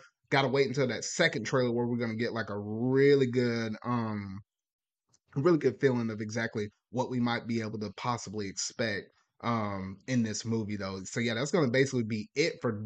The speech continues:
that, and that's pretty much it in terms of most of my pop culture segment, though. I did earlier, earlier before the show went live, I did have it on my list. I was gonna talk about Guardians of the Galaxy, the Christmas special.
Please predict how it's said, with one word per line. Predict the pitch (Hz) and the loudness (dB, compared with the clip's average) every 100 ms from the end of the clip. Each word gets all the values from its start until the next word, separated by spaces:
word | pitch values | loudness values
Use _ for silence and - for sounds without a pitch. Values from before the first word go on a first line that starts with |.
| 107 | 2
that, | 139 147 - | 4 4 2
and | 117 110 120 107 _ _ | -2 0 -2 -4 _ _
that's | 143 226 | -4 -2
pretty | 311 | 0
much | 285 170 | 0 0
it | 208 | -2
in | 202 | -2
terms | 190 185 147 | 0 0 2
of | |
most | 123 170 180 | 2 2 0
of | |
my | 175 170 | -4 -2
pop | 180 185 | -4 -2
culture | 185 185 190 | -2 -2 -2
segment, | 190 185 180 - | 0 2 0 2
though. | 190 185 - - - | 4 4 0 -16 0
I | 147 | 0
did | 143 156 277 302 240 - _ | 0 -4 0 2 0 -2 _
earlier, | - 220 214 151 110 107 101 101 _ _ _ _ _ _ - | 4 6 8 6 4 0 -6 -12 _ _ _ _ _ _ 2
earlier | 185 160 | 4 6
before | 120 117 139 | 4 4 2
the | 120 | 2
show | - 120 | 2 0
went | 113 92 | 0 -2
live, | 107 98 101 _ _ | -4 -4 -6 _ _
I | 95 | -2
did | 113 160 196 | 0 4 4
have | 160 170 | 4 2
it | 160 | 4
on | 151 | 4
my | 127 | 4
list. | 110 120 131 - | 2 2 2 2
I | |
was | 113 107 | 0 0
gonna | 123 107 | 0 0
talk | - 151 151 | 0 0 0
about | 113 107 | 0 0
Guardians | 113 120 117 | 0 0 0
of | |
the | 107 | -2
Galaxy, | 107 120 117 117 - 131 120 | 0 2 2 0 -4 0 0
the | 107 101 | 0 -6
Christmas | - - 190 - 214 214 | -4 0 2 2 0 0
special. | - 226 214 214 214 | 2 2 4 4 2